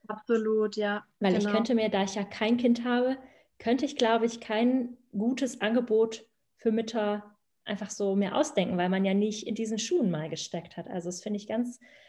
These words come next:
Speaker 2: ganz, ganz toll. Und dass es dann auch wirklich spezifisch das ganze Studio dafür ist,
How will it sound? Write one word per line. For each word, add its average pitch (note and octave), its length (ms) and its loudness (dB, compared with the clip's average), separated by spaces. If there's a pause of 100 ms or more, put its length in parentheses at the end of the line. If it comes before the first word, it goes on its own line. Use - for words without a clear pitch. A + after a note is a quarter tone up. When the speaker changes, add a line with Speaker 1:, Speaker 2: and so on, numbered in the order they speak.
(140)
Speaker 2:
ganz, B3 260 -4
ganz B3 280 -4
toll. C4+ 300 0
Und F#3+ 100 2
dass G3 140 -2
es G#3 140 -6
dann G#3 180 -2
auch G3 160 -8
wirklich A3+ 320 -4
spezifisch A#3+ 560 -10
das G3+ 180 -6
ganze A#3 320 -2
Studio D#4+ 400 2
dafür F#3 320 0
ist, - 340 -2